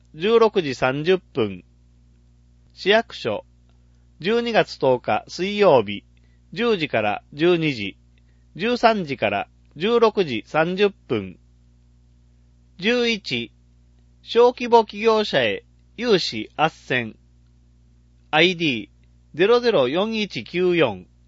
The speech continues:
市内の小規模企業者の経営安定化を図るために、最大六百万円の融資を斡旋する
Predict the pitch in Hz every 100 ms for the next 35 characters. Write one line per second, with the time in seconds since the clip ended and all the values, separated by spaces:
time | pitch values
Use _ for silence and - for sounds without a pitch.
0 | _ _ _ _ _ _ _ _ _ -
1 | - 254 233 147 120 107 - _ - 233
2 | 254 254 233 233 220 220 220 208 151 127
3 | 101 - _ - 247 247 233 220 - 214
4 | 233 240 226 214 202 202 185 190 180 175
5 | 156 139 110 104 - _ _ _ _ _
6 | 214 233 208 190 165 _ - 170 - 240
7 | 240 240 233 202 156 139 123 110 - -
8 | 220 233 - 139 113 - 170 - 180 160
9 | 151 139 127